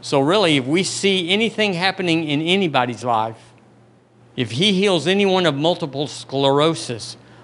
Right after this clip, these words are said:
or cerebral palsy, then it's ours, 'cause he's no respecter.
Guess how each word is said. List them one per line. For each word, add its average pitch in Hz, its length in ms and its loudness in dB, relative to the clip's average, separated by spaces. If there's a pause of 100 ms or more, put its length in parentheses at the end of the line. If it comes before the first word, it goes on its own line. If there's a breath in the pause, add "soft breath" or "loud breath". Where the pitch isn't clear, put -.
or 131 100 0
cerebral 143 560 2
palsy, 131 640 0 (1080)
then 127 180 0
it's 127 180 -2
ours, - 540 -2 (1040)
'cause 127 160 -2
he's 120 160 -4
no 135 100 4
respecter. 131 640 -2